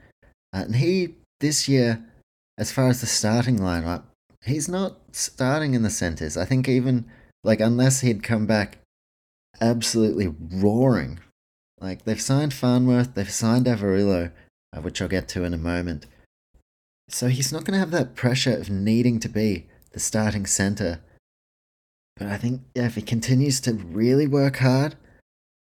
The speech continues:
there's still plenty of pre-season. There are the trials.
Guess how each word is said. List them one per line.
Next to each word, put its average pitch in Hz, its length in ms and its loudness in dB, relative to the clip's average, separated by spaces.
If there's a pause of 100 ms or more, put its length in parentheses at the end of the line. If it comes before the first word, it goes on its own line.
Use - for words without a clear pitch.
there's 117 140 -2
still 147 220 0
plenty 147 440 2
of 143 140 -6
pre-season. 90 760 0 (140)
There 101 120 2
are 101 80 2
the 98 80 -2
trials. 127 640 0